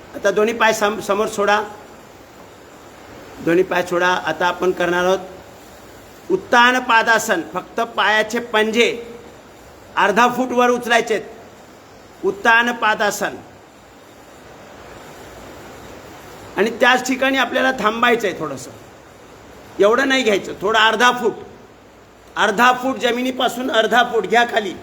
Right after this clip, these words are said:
घ्या खाली, अजून घ्या खाली, हां, एवढा. अर्धा फूट ठेवलं तरच आपल्याला पोटाच्या स्नायूला ताण पडणार आहे. आपण पूर्ण नाईंटी डिग्री जर घेतलं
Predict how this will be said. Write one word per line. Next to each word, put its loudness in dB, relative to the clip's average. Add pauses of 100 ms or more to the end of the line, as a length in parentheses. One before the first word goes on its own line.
(580)
घ्या 4
खाली, 2
अजून 0
घ्या 4 (100)
खाली, 0
हां, 0
एवढा. 0 (1700)
अर्धा 4
फूट -2
ठेवलं 2
तरच 0
आपल्याला 2
पोटाच्या -2
स्नायूला 0 (500)
ताण 4
पडणार 0
आहे. -2 (720)
आपण -2
पूर्ण -2
नाईंटी 2
डिग्री -2
जर 0
घेतलं 2